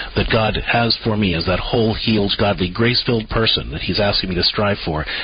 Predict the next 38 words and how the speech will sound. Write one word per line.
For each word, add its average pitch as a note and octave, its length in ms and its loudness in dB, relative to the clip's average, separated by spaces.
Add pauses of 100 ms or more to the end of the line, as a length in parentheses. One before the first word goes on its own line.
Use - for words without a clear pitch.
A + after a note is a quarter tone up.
instead G#2+ 240 0
of G#2+ 80 -2
just G2+ 220 2
settling F2+ 300 -2
for F#2+ 140 -2
what's F#2+ 260 0
in E2 80 -6
front G2 220 -2
of - 80 -4
me?" G#2 120 0
And B2 100 2
that, F3 160 0
Mary A#2 160 -2
Catherine, A2 300 0
is G2+ 80 0
where G#2 120 2
the F#2+ 60 0
humility G2+ 420 2
that D#2 80 -4
you F2+ 80 -2
were G#2+ 80 2
talking E2+ 260 0
about D#2+ 200 0
comes D#2+ 240 0
in, G2+ 220 2
too. G#2+ 240 2 (500)
Because G#2+ 220 2
humility D3 480 2
isn't, B2 300 0
isn't B2 200 0
about G2+ 280 -2
beating A#2+ 200 2
myself F2+ 400 0
up B2 280 0
or F2+ 60 0
running F#2 220 2
myself - 360 0
down. G#2+ 360 0